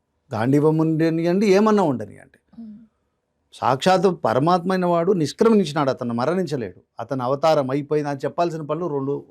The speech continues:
Speaker 1: రెండు గౌరుకున్నాడు, రెండు చేసేశాడు.
Speaker 2: Hmm.
Speaker 1: ఏమిటి, వేదసారమైన భగవద్గీతను చెప్పాలనుకున్నాడు, చెప్పేశాడు. భక్తి రసం ఎలా ఉండాలని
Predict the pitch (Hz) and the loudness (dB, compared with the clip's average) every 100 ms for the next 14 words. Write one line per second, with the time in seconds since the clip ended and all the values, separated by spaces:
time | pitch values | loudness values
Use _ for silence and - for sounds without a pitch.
0 | 120 127 135 123 131 151 156 143 123 117 | -10 -6 -4 -2 -4 -4 -4 -4 -4 -4
1 | 135 139 131 135 156 117 110 - _ - | -4 -4 -4 -4 -6 -8 -12 -16 _ -16
2 | 202 170 - _ _ _ _ _ 131 147 | -16 -16 -20 _ _ _ _ _ 2 2
3 | 143 143 135 143 160 151 151 143 139 127 | 2 2 4 4 4 4 2 2 -2 -2
4 | 131 147 131 131 135 117 135 156 147 135 | -2 -2 -4 -6 -4 -4 -2 0 -2 -6
5 | 156 147 143 135 113 - - _ _ _ | -8 -6 -6 -6 -10 -14 -18 _ _ _
6 | _ _ _ - 135 143 196 185 170 175 | _ _ _ 0 2 4 4 4 4 4
7 | 165 165 160 156 151 151 147 175 294 | 4 4 4 2 2 2 0 -4 -8